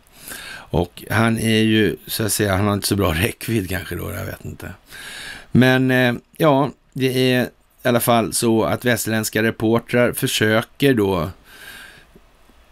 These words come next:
komma åt och diskutera och, och förlöjliga Vladimir Putin.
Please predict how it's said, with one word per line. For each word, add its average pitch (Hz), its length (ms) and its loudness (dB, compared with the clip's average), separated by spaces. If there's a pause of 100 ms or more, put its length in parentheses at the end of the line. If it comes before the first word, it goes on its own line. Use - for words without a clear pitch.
komma 113 320 4
åt 95 500 -6
och - 420 -12 (1500)
diskutera 101 640 0
och, 98 240 -2
och 101 340 -2
förlöjliga 95 640 -2 (160)
Vladimir 98 340 -2
Putin. 95 240 -8